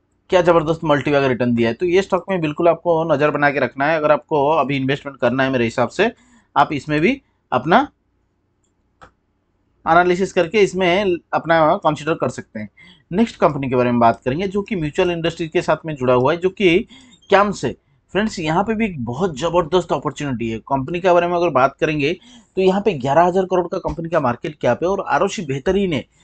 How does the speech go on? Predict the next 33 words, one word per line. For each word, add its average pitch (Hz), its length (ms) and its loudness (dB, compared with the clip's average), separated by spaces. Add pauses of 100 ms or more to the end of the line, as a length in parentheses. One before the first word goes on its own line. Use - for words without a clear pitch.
(160)
सिक्सटी - 280 -4
टू 202 140 -4
परसेंटेज 196 420 -2
का 214 80 0
यहाँ 196 180 2
पे 196 120 -4
आरओसी 180 320 2
देखने 175 280 -2
को 156 100 -6
मिल 131 160 -4
रहा 113 100 0
है। 98 80 -8 (440)
और 147 80 -2
यहाँ 180 140 2
पे 208 80 -6
स्टॉक 190 300 0
मुझे 185 200 0
लगता 202 280 2
है 196 60 4
यहाँ 190 120 0
पे 208 100 0
एक 185 140 -4
बॉटम 185 320 0
बन 143 140 -2
चुका 123 260 -4
है, 101 100 -6 (320)
एक 180 140 0
रेंज 185 260 4
पे 202 100 2
ट्रेडिंग 151 320 0
हो 131 60 4
रहा 117 100 2
है। 117 40 -6